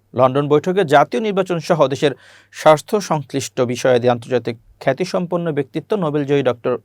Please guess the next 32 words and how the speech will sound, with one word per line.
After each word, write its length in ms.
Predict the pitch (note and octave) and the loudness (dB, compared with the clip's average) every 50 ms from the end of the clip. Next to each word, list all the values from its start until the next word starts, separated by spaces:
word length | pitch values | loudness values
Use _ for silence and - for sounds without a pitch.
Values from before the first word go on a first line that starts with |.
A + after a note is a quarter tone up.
| _ - | _ -8
ইউনূসকে 560 | B2+ C#3 D#3+ F#3 F#3 F3+ - - - - - - _ - - _ _ _ - A#2 | -6 -6 -6 -6 -8 -10 -8 -6 -4 -4 -6 -6 _ -20 -20 _ _ _ -10 -2
যথাযথভাবে 800 | A2+ C3+ C#3+ D3 G3 F3+ F3+ F3+ F3 F3 D#3+ C#3+ C3+ B2 A#2 A#2+ | 4 4 4 6 4 2 0 0 -2 -2 -4 -2 -2 0 0 0
বোঝাতে 300 | A2+ A2+ A2 A#2 G#2+ A2+ | 0 0 -2 -4 -8 -8
সক্ষম 380 | A2 - C3 - - E3 C#3 B2+ | -10 -12 -12 -10 -10 -8 -8 -6
হয়েছেন 260 | A#2 G#2+ - A2 G#2 | -6 -8 -8 -8 -8
তারেক 260 | - F#2 F#2+ F#2+ - | -6 -6 -8 -6 -8
রহমান। 280 | G#2+ G#2+ A2 F#2+ G2+ - _ - | -8 -8 -8 -8 -10 -10 _ -2
রাজনৈতিক 420 | A2 A#2+ B2 B2 C3 A#2+ D3 C#3 - | -2 -2 -2 -2 -6 -8 -10 -8 -2
প্রজ্ঞার 300 | - D3+ C#3+ C#3 D#3+ E3+ | -2 -2 0 0 -2 -4
স্বাক্ষর 480 | D3 - - D#3+ - - - - A3+ G3 | -4 -4 -6 -6 -6 -6 -4 -2 2 4
রাখায় 340 | E3+ C#3 - - A#2+ G#2 - _ - - - _ - | 4 4 4 2 2 2 0 _ -20 -20 -14 _ 0
এজন্য 280 | D3+ D3+ F3+ G3+ G3+ | 2 4 4 4 2
তিনি 160 | F#3 F#3 F3 E3 | 0 0 -2 -2
সামাজিক 420 | - - D#3 D#3 D#3 D#3+ D3+ C#3 | 0 0 0 0 0 -2 -2 -2
যোগাযোগ 340 | C3 C#3+ C#3 C#3+ C3 C#3 C#3 | -2 0 0 0 -2 -2 0
মাধ্যমে 500 | C3+ C3+ B2 A2+ A2+ C3 C3 B2+ A#2 A2 G#2+ _ | 0 0 0 -2 -4 -6 -4 -4 -4 -6 -6 _
প্রশংসায় 500 | - C3 - - F3+ F3 D3+ - - G#2+ | -8 -6 -6 -6 -6 -8 -6 -4 -6 -4
ভাসছেন। 340 | G2 G2+ G#2 - - A#2+ G#2+ G#2+ - | -4 -6 -10 -10 -10 -10 -10 -10 -8
ইতিবাচক 360 | B2 C3+ E3 D#3+ D#3+ - F#3 | -6 -4 -2 -2 -2 -2 -2
দিক 220 | E3+ D3 F3+ F3+ F#3 - | -4 -4 -6 -8 -6 -6
তুলে 220 | G3+ G#3 A3 A#3+ | -4 -2 0 0
ধরে 240 | F#3+ F3 C#3+ A#2+ G2+ - - - - _ _ - - | 2 2 2 2 0 -4 -12 -20 -20 _ _ 4 4
অনেকে 280 | E3+ A#3 B3 A#3+ F3 | 4 4 4 0 4
তারেক 240 | D3+ E3 D#3+ D#3 D3+ | 4 4 4 4 2
রহমানকে 440 | D#3 D#3 D#3 D3+ D3+ D3 C#3+ - C#3+ | 0 0 0 0 -2 -4 -2 -4 -4
নিয়ে 160 | D3 D#3 D#3 | -2 -2 -2
নানা 380 | C3 A#2+ A#2+ B2+ D#3+ F#3+ F3+ C#3+ | 0 2 2 4 4 4 2 2
স্ট্যাটাস 380 | - - C#3 B2 A#2+ G#2 G2 | -2 -4 -2 -2 -2 -2 -4
দিচ্ছেন। 360 | - G2 F#2 - - G#2+ F#2+ - _ | -8 -12 -10 -6 -8 -8 -8 -8 _
শত্রুপক্ষের 600 | - - C3+ B2+ - D3 C#3 - C#3 - - D3 | -8 -6 -6 -6 -6 -6 -4 -4 -6 -4 -4 -8
চরম 360 | - - - D#3 E3+ A3 B3+ C#4 | -4 2 4 4 4 4 2 0
পরাজয় 560 | - F3+ D#3+ D#3 D#3 D3 C#3 D3 C#3 B2+ | 0 2 2 2 2 2 2 0 0 0